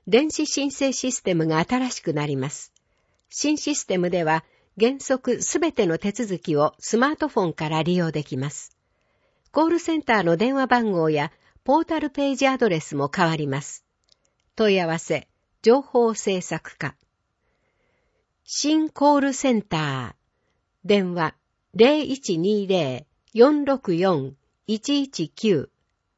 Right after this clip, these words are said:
固定電話から。電話、零五七零零四一零零一。携帯電話から。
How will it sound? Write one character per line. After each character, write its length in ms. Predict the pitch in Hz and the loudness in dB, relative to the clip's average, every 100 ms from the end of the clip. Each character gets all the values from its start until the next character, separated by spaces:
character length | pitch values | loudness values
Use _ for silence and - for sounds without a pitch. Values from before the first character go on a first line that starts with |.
| _ | _
固 140 | - 214 | -4 0
定 280 | 269 269 | 2 2
電 240 | 226 233 165 | 2 2 0
話 120 | 139 | -4
か 160 | - 135 | -6 -6
ら。 180 | 110 - _ _ _ _ _ _ _ _ _ _ _ _ _ _ _ _ _ _ _ _ _ _ _ _ | -8 -12 _ _ _ _ _ _ _ _ _ _ _ _ _ _ _ _ _ _ _ _ _ _ _ _
電 260 | 214 214 180 | 4 4 2
話、 280 | 180 165 - - | 0 -2 -4 0
零 300 | 196 294 311 | 2 4 2
五 300 | 311 285 170 | 0 2 2
七 340 | 156 185 202 | 0 0 -2
零 380 | 190 170 139 - _ - | -2 -4 -4 -10 _ 2
零 320 | 226 294 302 | 6 6 4
四 340 | 285 226 151 - | 2 2 0 -6
一 420 | 170 - 185 - _ _ | -10 -8 -8 -8 _ _
零 300 | - 240 302 | 2 4 4
零 260 | 285 254 139 | 2 0 0
一。 480 | 147 170 - 180 - _ _ _ _ _ | -4 -8 -6 -6 -8 _ _ _ _ _
携 180 | - 285 - | -2 -2 0
帯 220 | 262 240 | 0 2
電 240 | 220 214 160 | 2 0 0
話 140 | 143 | -6
か 160 | - 135 | -8 -10
ら。 160 | 123 | -12